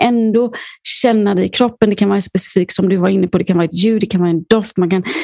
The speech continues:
känna det på samma ställe i kroppen. Man kan uppleva färger. Det kan, liksom, man, man, man börjar märka till slut att det kommer till en på ett visst speciellt sätt. Och då, då blir det också, när man kopplar på,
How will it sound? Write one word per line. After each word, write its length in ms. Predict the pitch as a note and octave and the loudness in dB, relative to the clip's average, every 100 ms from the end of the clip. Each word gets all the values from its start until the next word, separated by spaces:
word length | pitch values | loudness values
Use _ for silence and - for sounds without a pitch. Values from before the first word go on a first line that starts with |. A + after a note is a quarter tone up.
| - - - | -4 0 2
känna 280 | G#3+ G3 | 2 0
det 60 | F#3+ | 0
på 100 | F#3+ | -2
samma 240 | - F3+ | 0 0
ställe 380 | F3 - A3 F#3+ | -2 0 0 0
i 20 | |
kroppen. 400 | F#3+ A3+ A3 G#3 | 0 -2 0 0
Man 120 | G3+ F#3+ | 0 0
kan 200 | G3 F#3+ B3+ C#4 A3+ A3+ | -2 -2 -8 -10 -2 -2
uppleva 420 | - G3+ G3 F#3 | 0 -2 0 -2
färger. 800 | - - A#3 A3 G#3 G3+ A3 A3 | -4 0 2 2 0 2 2 0
Det 80 | A3 | 0
kan, 180 | A3 A#3 | 0 0
liksom, 360 | A3 A#3 A3 A3 - - - | 0 -2 -2 -6 -16 -20 -4
man, 200 | A#3 A#3 - - - - | 0 0 -4 -10 -2 0
man, 240 | A#3 A#3 - - _ - | 0 0 -4 -8 _ -2
man 160 | A#3+ A#3 | 0 2
börjar 320 | D4 C4 C4 | 2 0 0
märka 480 | C4+ C#4 G#3+ - C4+ | 0 0 -2 -2 -2
till 160 | B3 - | 0 0
slut 360 | F#3+ - F#3+ - - | -2 -2 -4 -4 -2
att 180 | F#3 - | -2 -4
det 180 | G3+ G#3 - | -2 -2 0
kommer 340 | A#3 G#3+ G3 | 0 2 0
till 360 | F#3+ G3+ F3 G#3 | 0 0 0 0
en 140 | G#3 | 0
på 120 | F#3 | 0
ett 120 | F3+ | 0
visst 320 | F3+ F#3+ - - | -2 -2 -2 -4
speciellt 580 | - F#3+ - F3+ D#3+ | -2 -2 0 -2 -2
sätt. 460 | - - - - - | -2 0 -2 -4 -4
Och 60 | F#3+ | 0
då, 280 | G#3 F#3 - G#3 | 0 0 0 0
då 160 | G#3+ | 2
blir 260 | F3+ G#3 F3+ | 2 0 2
det 100 | F#3 | 0
också, 380 | F#3 - F3 F3+ C4+ D#4+ C4+ _ - | 0 0 0 0 -4 -6 -10 _ 0
när 100 | G#3 | 2
man 160 | G3+ | 2
kopplar 320 | F#3+ G3+ G3+ | 0 0 0
på, 520 | G3 - A3+ A3+ A3+ | 0 0 2 2 -2